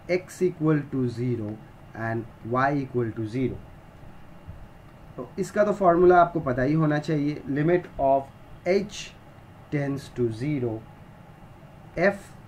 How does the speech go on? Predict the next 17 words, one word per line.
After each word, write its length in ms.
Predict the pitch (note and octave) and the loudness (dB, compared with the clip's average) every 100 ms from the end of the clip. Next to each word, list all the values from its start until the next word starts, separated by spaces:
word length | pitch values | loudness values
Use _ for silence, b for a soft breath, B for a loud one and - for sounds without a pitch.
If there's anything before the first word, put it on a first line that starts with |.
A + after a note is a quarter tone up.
| G#2+ G#2+ | -10 -4
y 500 | B2 C#3 D3+ A2+ A2+ A#2 - - - - - | 2 4 4 2 -4 -10 -20 -20 -20 -20 -10
of 200 | A2+ A#2 - - - | -4 -4 -4 -18 -4
h 280 | D#3 F3 - - | -2 -2 -4 -2
comma 320 | D3+ D3 C#3 A#2+ | 0 2 0 0
zero 340 | B2+ C3 A#2 G#2 G#2+ - A#2 | -2 -4 -4 -8 -10 -10 -6
minus 580 | A#2+ B2 C#3+ B2+ G2 G#2+ - - - - - - - D#3+ | -2 -2 0 -2 -4 -10 -18 -20 -20 -20 -20 -20 -6 0
f 180 | F3+ - - - - G#2 A2 | 0 -2 -18 -20 -18 -8 0
y 420 | B2+ C#3+ G#2+ A2 - - - A2+ | 2 4 0 -6 -10 -20 -14 -4
of 240 | A#2+ A2 | -4 -4
zero 420 | G#2 B2+ D#3 E3 E3 | -8 -2 2 2 0
comma 280 | C3+ B2 A#2 G#2+ G#2+ | -2 0 -2 -4 -2
zero, 340 | C3 A#2+ G2+ - - - - - | -2 -2 -8 -12 -20 -20 -20 -12
whole 340 | C3 D3 D3+ D3+ - | -4 0 0 0 -2
thing 180 | C#3 B2+ A#2 | -2 0 -2
divided 480 | G#2+ G2 G2+ G#2 F2+ | -2 -4 -6 -8 -6
by 160 | F#2 F#2+ F#2+ | -6 -6 -6
an 100 | A#2 | -6